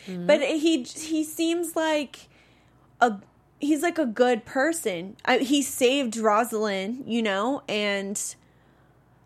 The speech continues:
Speaker 1: I feel like he's just misunderstood.
Speaker 2: No, I mean, he
Speaker 1: Yeah.
Speaker 2: is, because he's the outcast in the family. He,
Speaker 1: Mm-hmm.
Speaker 2: in the original story, it's Romeo that kinda has to be held back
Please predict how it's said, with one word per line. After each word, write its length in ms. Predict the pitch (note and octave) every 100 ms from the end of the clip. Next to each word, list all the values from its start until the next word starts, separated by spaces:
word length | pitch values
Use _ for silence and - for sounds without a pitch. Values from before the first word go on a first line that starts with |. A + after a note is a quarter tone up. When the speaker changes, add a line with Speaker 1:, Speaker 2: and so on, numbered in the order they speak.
| _ _ _ _ _ _ -
Speaker 1:
I 60 |
feel 180 | C4 D#4+
like 80 | F4
he's 140 | E4
just 160 | C#4 -
misunderstood. 880 | B3+ - B3 F3+ - A#3 F#3 - -
Speaker 2:
No, 180 | C4+ E4
I 140 | C#4 D#4
mean, 200 | E4 D#4
he 180 | D#4+ D4+
Speaker 1:
Yeah. 140 | D#4+ C#4+
Speaker 2:
is, 140 | A#3
because 320 | G#3+ C#4+ C4
he's 180 | C#4 B3+
the 80 | -
outcast 720 | A3+ B3 C4 A3+ G3 G#3+ -
in 140 | G#3+
the 60 | G3
family. 520 | - A3 A3+ G3 E3+
He, 380 | F#3 A3 G#3+ G3+
Speaker 1:
Mm-hmm. 120 | F3 - - - _ _
Speaker 2:
in 140 | B3 C4
the 100 | C4+
original 380 | C4+ D4 C#4+ C4+
story, 320 | C4+ A#3+ A3
it's 160 | A3 G#3+
Romeo 500 | A3+ A#3+ B3 A3 G3+
that 220 | F#3+ -
kinda 260 | A#3 G#3
has 300 | A3 G3 -
to 100 | -
be 340 | G3+ G#3 G3 F3+
held 520 | - A3 G3 G#3+ G3+ -
back 380 | G3+ F#3+ G3+